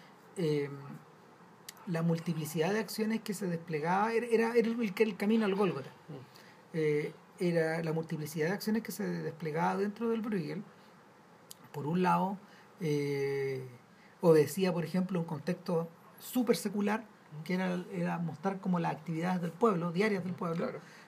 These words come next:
Speaker 1: Por otro lado, estaba este momento extremadamente dramático, que era el de las mujeres llorando a Cristo.
Speaker 2: Claro.
Speaker 1: Y también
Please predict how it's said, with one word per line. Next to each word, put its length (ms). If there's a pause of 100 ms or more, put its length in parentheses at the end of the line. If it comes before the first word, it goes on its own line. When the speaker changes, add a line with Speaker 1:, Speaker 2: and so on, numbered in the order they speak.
(160)
Speaker 1:
Por 120
otro 200
lado, 380
estaba 340
este 160
momento 380
extremadamente 960 (260)
dramático, 680
que 100
era 80
el 80
de 80
las 120
mujeres 400
llorando 340
a 40
Cristo. 520
Speaker 2:
Claro. 200 (340)
Speaker 1:
Y 120
también 500